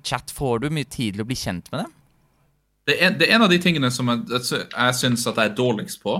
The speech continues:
Speaker 2: som streamer, er rett og slett bare basic chat interaction. Eh,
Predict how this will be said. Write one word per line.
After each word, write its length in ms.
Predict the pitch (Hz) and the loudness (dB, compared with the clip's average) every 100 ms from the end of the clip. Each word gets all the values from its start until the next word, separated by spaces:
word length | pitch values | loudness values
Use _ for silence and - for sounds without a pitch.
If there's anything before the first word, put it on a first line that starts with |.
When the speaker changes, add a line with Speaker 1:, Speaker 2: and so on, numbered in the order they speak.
| - - | -6 -8
Speaker 2:
som 240 | - 123 | -4 -2
streamer, 480 | - 113 98 160 - _ _ _ | 0 0 2 0 -4 _ _ _
er 300 | 135 135 117 110 | 4 6 6 4
rett 180 | 123 | 2
og 100 | 120 | 0
slett 180 | 113 - _ _ | -2 -2 _ _
bare 300 | - 107 107 | -4 -2 0
basic 400 | 123 165 120 127 | 0 0 -4 -2
chat 220 | 131 127 | -4 -2
interaction. 500 | 107 104 107 - 95 - _ _ _ _ - | -6 -6 -10 -8 -10 -12 _ _ _ _ -4
Eh, 260 | 110 110 | -2 -2